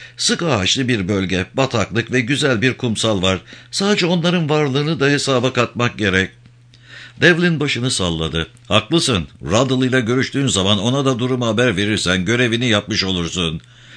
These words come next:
Şimdi ben işime devam edeyim." Giovanna arabanın yanına gitmek için arkasına dönmüşken duraladı.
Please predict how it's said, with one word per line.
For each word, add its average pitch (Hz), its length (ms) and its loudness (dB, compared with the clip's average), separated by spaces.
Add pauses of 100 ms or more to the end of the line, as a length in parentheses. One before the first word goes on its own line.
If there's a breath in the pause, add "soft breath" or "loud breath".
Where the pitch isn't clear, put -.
(140)
Şimdi 110 360 4
ben 104 100 4
işime 95 380 2
devam 87 320 2
edeyim." 76 460 0 (1500 loud breath)
Giovanna 170 500 2
arabanın 156 300 0
yanına 135 380 0
gitmek 82 360 -2
için 98 200 0
arkasına 110 560 0
dönmüşken 98 580 0
duraladı. 71 640 -2